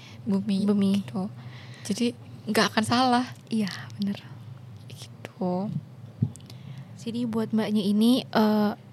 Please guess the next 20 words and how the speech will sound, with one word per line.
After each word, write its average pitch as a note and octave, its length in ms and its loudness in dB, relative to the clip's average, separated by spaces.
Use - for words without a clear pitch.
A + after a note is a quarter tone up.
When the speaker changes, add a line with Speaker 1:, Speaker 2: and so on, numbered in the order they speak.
Speaker 2:
semangat G#3 440 6
ya. G3+ 400 6
Speaker 1:
Mm-mm. G3 500 -2
Speaker 2:
Pokoknya A#3 540 8
ranah B3 260 6
kita A#3 260 -2
itu A3+ 180 4
di B3 120 4
ikhtiar. G#3+ 560 0
Speaker 1:
Bener. G3 480 4
Speaker 2:
Di - 120 -6
ikhtiar B3 480 4
aja. G3+ 480 0
Urusan A3+ 420 4
hasil A3 300 4
itu C4+ 380 8
bener-bener G#3 560 4
urusannya G#3+ 460 0
Allah. G3 360 -2
Dan, G3+ 440 2